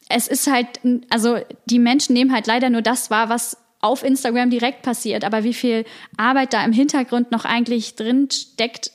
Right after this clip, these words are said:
ist halt einfach nicht ersichtlich. Und, ähm,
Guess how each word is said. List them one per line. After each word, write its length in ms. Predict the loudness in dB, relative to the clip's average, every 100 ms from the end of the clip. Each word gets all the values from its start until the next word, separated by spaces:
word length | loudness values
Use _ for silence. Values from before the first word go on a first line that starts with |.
| _
ist 240 | -6 -4 -2
halt 180 | 0 0
einfach 240 | -2 0
nicht 220 | -2 -2
ersichtlich. 800 | -2 -2 -2 -4 -8 -8 -8 -10 -20 -20 -12
Und, 300 | -2 0 0 0
ähm, 460 | 0 0 0 -2